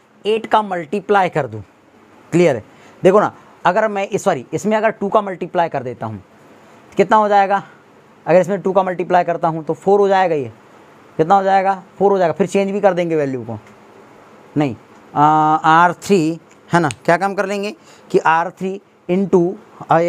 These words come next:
आर थ्री के जगह आर थ्री प्लस फ़ाइव, अगर करें तो कितना होगा, पाँच दूनी दस और वो दो में बदल जाएगा, ठीक है। तो हम ऐसा कर दें इसको कि आर थ्री टेस्ट टू आर थ्री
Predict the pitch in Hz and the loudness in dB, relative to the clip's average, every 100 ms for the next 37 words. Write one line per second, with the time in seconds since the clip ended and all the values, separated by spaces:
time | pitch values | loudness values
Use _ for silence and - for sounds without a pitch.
0 | 170 160 160 196 202 190 190 185 165 156 | 0 0 0 -2 0 0 0 2 0 0
1 | - 202 - 202 208 - _ - 202 156 | -6 -8 -2 -2 -2 -10 _ -4 -4 -4
2 | 104 _ _ _ _ _ _ 151 175 190 | -12 _ _ _ _ _ _ 0 2 2
3 | 190 185 - 208 180 175 170 196 190 190 | 0 -2 -2 -4 -4 -8 0 2 2 0
4 | - 170 170 190 190 165 180 - - _ | 0 -2 -2 -8 -4 -2 -2 -6 -20 _
5 | - - - 147 175 196 190 196 208 196 | -20 -20 -2 0 2 2 2 0 0 0
6 | 160 143 131 123 127 185 151 120 - _ | 0 2 2 0 -2 -2 -2 -2 -6 _
7 | _ _ - - 147 151 151 147 175 175 | _ _ -20 -4 2 2 2 2 2 2
8 | 190 196 190 196 - 202 208 _ _ _ | 2 0 0 -2 0 -2 -2 _ _ _
9 | _ _ 185 151 156 170 175 - - 202 | _ _ -4 2 2 2 -2 -6 -4 -4
10 | 208 - - - - _ _ - - - | -4 -12 -20 -20 -20 _ _ -20 -14 -2
11 | 165 165 - 202 180 196 160 151 160 170 | 0 0 -2 -2 -2 -2 2 2 2 -2
12 | - 185 | -8 -8